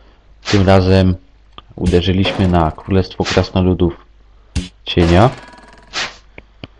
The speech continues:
No i jak pierwszy zaczyna oczywiście Mills. E, tutaj walka z jaskiniowym, e, z jaskiniowym tam jakimś gościem.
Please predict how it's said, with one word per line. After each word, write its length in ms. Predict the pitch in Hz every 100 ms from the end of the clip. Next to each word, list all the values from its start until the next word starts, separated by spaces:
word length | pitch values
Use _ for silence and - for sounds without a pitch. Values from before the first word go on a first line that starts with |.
| _ _ _
No 100 | 113
i 60 | 147
jak 200 | 165 -
pierwszy 400 | 139 139 - 127
zaczyna 420 | 117 113 - 120
oczywiście 520 | 107 107 107 - 98
Mills. 520 | 92 104 117 113 - - - _ - - 104
E, 400 | 85 85 85 85 - - - - - - - -
tutaj 140 | - 76
walka 360 | 78 76 -
z 60 | 85
jaskiniowym, 680 | 90 - 104 101 95 90 87 - - - - _ _ _ - - - _ - - -
e, 220 | 50 58 71
z 60 |
jaskiniowym 680 | 90 87 - 92 90 90 85
tam 200 | 82 78
jakimś 360 | 80 - 82
gościem. 460 | 87 95 - 110 107